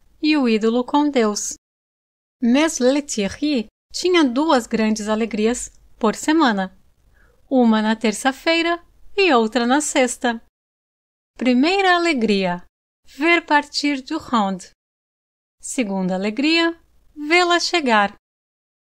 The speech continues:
Encostava-se à janela, contemplava sua obra, era feliz. Há alguma coisa assim no Gênesis. Et vidit quod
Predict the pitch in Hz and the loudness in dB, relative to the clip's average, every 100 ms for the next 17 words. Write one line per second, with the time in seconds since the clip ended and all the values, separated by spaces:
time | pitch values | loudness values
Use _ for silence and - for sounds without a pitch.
0 | _ _ - 254 247 233 220 - 294 330 | _ _ 0 0 2 -2 -2 -4 0 0
1 | 339 320 - 226 190 196 226 226 233 302 | 0 -4 -4 -2 -2 -2 -2 0 -2 -2
2 | 381 _ _ _ _ _ _ - 220 214 | -6 _ _ _ _ _ _ 0 0 0
3 | 220 214 220 202 185 196 - 196 196 247 | -2 -2 2 2 2 -4 -6 -4 -2 2
4 | 294 294 277 285 285 _ _ _ _ 370 | 4 2 2 -6 -6 _ _ _ _ -2
5 | 359 339 262 220 196 185 - - _ _ | -2 0 -2 -2 -4 -8 -12 -14 _ _
6 | _ _ _ _ _ _ - 220 214 208 | _ _ _ _ _ _ -4 0 2 0
7 | 254 359 330 320 233 220 226 - 294 359 | 0 2 0 0 -2 -2 -6 -2 0 0
8 | - _ - 359 - 226 196 196 185 185 | -2 _ -4 -4 0 0 0 -4 -6 -10
9 | - - _ _ _ _ _ _ _ 240 | -14 -18 _ _ _ _ _ _ _ 0
10 | 233 - 196 180 269 294 277 - 269 - | 0 -2 -8 -2 0 0 -2 -2 -4 -2
11 | 220 214 226 220 | 0 2 0 -2